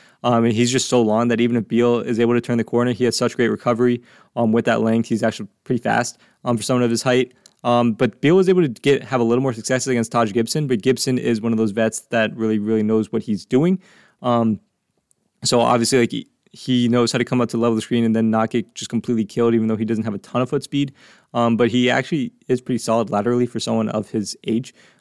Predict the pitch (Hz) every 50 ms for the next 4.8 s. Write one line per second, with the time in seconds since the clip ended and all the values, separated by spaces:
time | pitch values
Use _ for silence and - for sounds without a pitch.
0 | _ _ - 127 117 113 113 110 107 104 98 _ _ - 123 117 113 - - 113
1 | 117 143 143 - - 135 127 127 123 - 127 123 123 120 107 - _ - - 123
2 | - - 147 - - 117 104 117 117 - 135 123 117 110 107 - 110 110 110 117
3 | 123 120 - - - - _ _ - 120 120 120 117 120 - 120 120 143 156 156
4 | - - 175 143 110 101 123 143 143 135 143 131 120 113 104